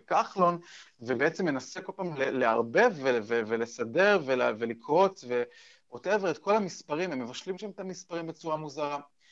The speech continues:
אני חושב שזאת הייתה קדנציה מאוד רעה, קדנציה ש-, שרוחו של ניסנקורן שרה עליה, וזה מה שאנחנו, את המשך המגמה הזאת אנחנו נראה. אין לו עוד הרבה מה להרוס, בסופו של דבר,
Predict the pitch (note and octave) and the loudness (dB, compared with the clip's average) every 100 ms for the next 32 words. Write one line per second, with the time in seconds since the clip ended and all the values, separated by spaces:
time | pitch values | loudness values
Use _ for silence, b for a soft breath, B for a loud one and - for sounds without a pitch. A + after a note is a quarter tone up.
0 | b _ _ _ D3+ D3+ F3 E3 D3+ D3 | b _ _ _ -8 -6 -6 -8 -6 -6
1 | E3 D3+ D3 D3 C3+ C3 E3 E3 F3 G#3 | -4 -2 -4 -2 0 2 2 4 4 2
2 | G3+ _ _ - B2+ D3 C#3 D3 - C3+ | -2 _ _ -10 -4 -4 -4 -6 -2 -2
3 | C3 - C3 B2 B2 A2 B2 - - D#3 | -2 -6 -6 -4 -6 -6 -6 -4 -4 -2
4 | - C3 C3+ - B2 B2 A#2 A2+ A2+ A#2+ | -4 -6 -6 -8 -12 -10 -10 -8 -4 0
5 | D#3+ A3+ F#3 B2+ D3+ D#3 F#3 - F3+ E3+ | 0 -2 -6 -8 -8 -8 -10 -6 -2 -2
6 | E3 b b b _ - A2 A#2+ A2 - | -4 b b b _ -14 -10 -8 0 4
7 | E3+ F#3 C#3+ B2+ C#3 D3 C#3+ C3+ - A2+ | 4 2 0 2 4 2 2 -4 -4 -6
8 | A2+ D#3 G3 B B - F3 B3 B3 F#3+ | -2 -2 -4 B B -2 2 6 6 6
9 | D3 B2+ C3+ D#3 D3 C3 A2+ C#3 D#3+ - | 2 2 2 4 6 6 4 4 0 -2
10 | G#2+ G#2+ - C3 C3 A#2+ B2 | -18 -20 -18 -10 -6 -4 -4